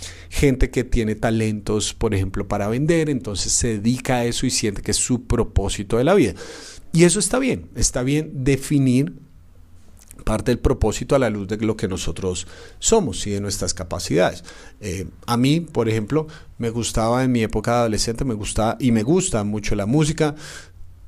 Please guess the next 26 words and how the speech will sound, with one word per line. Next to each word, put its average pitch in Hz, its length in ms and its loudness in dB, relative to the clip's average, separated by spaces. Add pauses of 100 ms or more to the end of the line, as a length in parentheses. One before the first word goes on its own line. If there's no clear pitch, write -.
(520)
Como 117 500 2
soy 117 220 2
de 123 100 2
iglesia, 127 540 2
la, 131 200 2
la 127 180 0
mayoría 113 500 0
de 127 80 0
personas 127 420 0
que - 120 -4
trabajamos 117 560 0
estuvimos 123 540 2
en 104 100 0
una 107 120 0
iglesia, 101 380 0
sirviendo 107 400 0
en 117 40 0
una 123 120 2
iglesia 117 420 0
desde 117 160 -2
adolescentes. 101 1000 -4
La 117 180 2
música 131 420 2
es - 220 0
muy 143 320 4
importante 107 840 -2